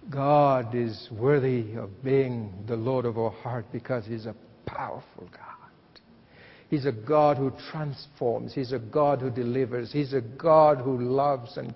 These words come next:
cares and reaches to the lowest depths of our minds and hearts and picks us up,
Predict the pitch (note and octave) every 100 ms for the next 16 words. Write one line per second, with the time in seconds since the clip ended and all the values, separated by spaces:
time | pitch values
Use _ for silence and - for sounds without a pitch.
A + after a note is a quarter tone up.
0 | - - E3+ D#3 - - - C#3+ B2+ D3
1 | E3+ - D#3+ C3+ - C#3+ C3 B2+ - -
2 | D#3 G#3 G3 - - E3 D3+ - - -
3 | - - C#3 C#3+ C#3+ C#3+ C#3+ D#3 D#3 D3
4 | F3 C#3+ A2+ D#3+ D#3+ - - E3+ - -
5 | A3 - - - - - G3+